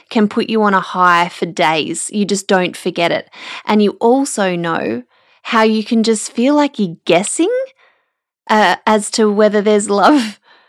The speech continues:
in the air if you're not actually l-,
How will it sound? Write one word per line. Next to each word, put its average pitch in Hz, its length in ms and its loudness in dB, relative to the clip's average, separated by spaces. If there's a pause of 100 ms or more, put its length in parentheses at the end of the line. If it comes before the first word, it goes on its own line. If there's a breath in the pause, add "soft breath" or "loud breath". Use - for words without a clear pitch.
(400 soft breath)
in 233 160 4
the 214 220 4
air 247 440 2 (320)
if 220 200 -2
you're 247 100 4
not 226 280 2
actually 202 800 -2
l-, 180 220 -4